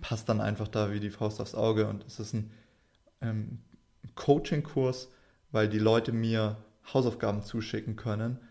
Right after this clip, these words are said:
die ich dann, ähm, bestätige und dann gibt's die nächste Lektion weiter. Also die Leute bleiben dadurch dran, ähm, die Motivation ist weiter oben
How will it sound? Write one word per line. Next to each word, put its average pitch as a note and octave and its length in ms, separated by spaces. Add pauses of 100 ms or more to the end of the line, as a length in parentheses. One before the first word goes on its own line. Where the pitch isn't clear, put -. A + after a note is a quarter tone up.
(300)
die A#2+ 120
ich A2+ 180
dann, A2 260
ähm, G#2+ 480
bestätige A#2+ 640
und G#2 140
dann G#2 140
gibt's - 240
die A2+ 120
nächste A2 260
Lektion G#2 460
weiter. G#2+ 320
Also G#2 180
die G#2+ 140
Leute G#2+ 280
bleiben A2+ 440
dadurch G#2+ 280
dran, B2 420 (560)
ähm, G#2 280
die G#2+ 120
Motivation A2 800
ist A2+ 160
weiter G#2+ 280
oben A2 380